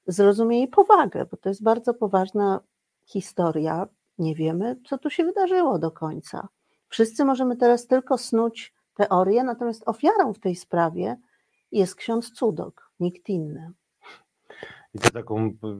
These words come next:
Speaker 2: ofiarą do potęgi któreś. Em,
Speaker 1: Tak,
Speaker 2: ale
Speaker 1: bo on też został pozbawiony prawa
Speaker 2: Tak.
Speaker 1: wykonywania swojego zawodu, a jest to, e, ksiądz bardzo oddany, e, rzeczywiście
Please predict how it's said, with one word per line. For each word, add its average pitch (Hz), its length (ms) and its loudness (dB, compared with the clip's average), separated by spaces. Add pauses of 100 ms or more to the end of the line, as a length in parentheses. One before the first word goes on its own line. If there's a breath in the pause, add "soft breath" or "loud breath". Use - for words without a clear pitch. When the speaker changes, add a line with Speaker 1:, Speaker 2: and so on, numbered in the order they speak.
(140)
Speaker 2:
ofiarą 113 480 0
do 110 120 0
potęgi 110 640 -4
któreś. 123 500 2 (540 loud breath)
Em, 127 600 -2
Speaker 1:
Tak, 320 140 4
Speaker 2:
ale 143 80 0
Speaker 1:
bo 208 80 10
on 196 120 8
też 208 180 2
został 208 360 0
pozbawiony 185 520 0
prawa 175 360 0
Speaker 2:
Tak. 165 80 -4
Speaker 1:
wykonywania 170 800 -2 (300 loud breath)
swojego 180 460 0
zawodu, 170 640 0
a 165 80 -6
jest 160 260 -8
to, 170 280 -4 (600 soft breath)
e, 175 340 0 (360)
ksiądz 190 360 -2
bardzo - 380 0
oddany, 208 920 2
e, 202 140 -2
rzeczywiście 185 960 -4